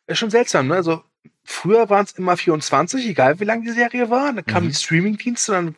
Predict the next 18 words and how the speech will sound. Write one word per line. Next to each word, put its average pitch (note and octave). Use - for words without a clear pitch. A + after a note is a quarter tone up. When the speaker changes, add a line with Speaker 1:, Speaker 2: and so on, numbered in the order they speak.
Speaker 1:
waren's E3
so D#3+
zwölf, -
dreizehn, B3
dann F#3
wurden's D#3
zehn A#3+
und F#3+
jetzt F#3
sind's G#3
acht. -
Also, C3+
ich -
sag D#3
dir, C#3
in B2+
drei C3
Jahren E3+